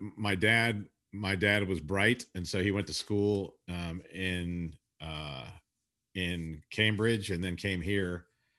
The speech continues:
uh, went to school at Ohio State. And, and, you know, so we kinda settled in, in Ohio, and they had a, they had a program there where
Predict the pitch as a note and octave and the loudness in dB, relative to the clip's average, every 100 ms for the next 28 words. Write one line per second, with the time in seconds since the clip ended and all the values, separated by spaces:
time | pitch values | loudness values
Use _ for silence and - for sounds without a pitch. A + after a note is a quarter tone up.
0 | _ _ _ _ - D#2+ E2 E2+ F2 - | _ _ _ _ -6 -2 -2 -2 -4 -6
1 | - G2 F2 D#2+ F2 E2 - F2+ F#2 - | -4 -2 -2 -2 -4 -4 -2 0 0 -6
2 | - E2+ E2 D#2+ E2 F2 D#2+ E2 _ _ | -10 -6 -6 -6 -8 -8 -8 -10 _ _
3 | _ - F#2 D#2+ D#2+ G#2 A#2 - D3+ G2+ | _ -10 -6 -6 -2 2 2 4 2 4
4 | B2 A#2+ G#2+ F#2+ G2 F#2+ F#2 E2+ G#2+ A2+ | 2 2 2 0 -2 -2 -2 -2 -2 -2
5 | F#2+ F2 E2 _ _ _ _ _ - F#2+ | -2 -2 -6 _ _ _ _ _ -2 2
6 | G2 G2 F#2+ F#2+ G2+ A2 A#2+ G#2 A2+ A#2+ | 4 4 2 0 2 4 4 4 4 4
7 | B2 F3 G3 A#2 G2+ F#2+ F#2 F2+ F#2 F#2 | 4 2 4 4 4 2 2 2 2 2
8 | F2+ E2 | 0 -4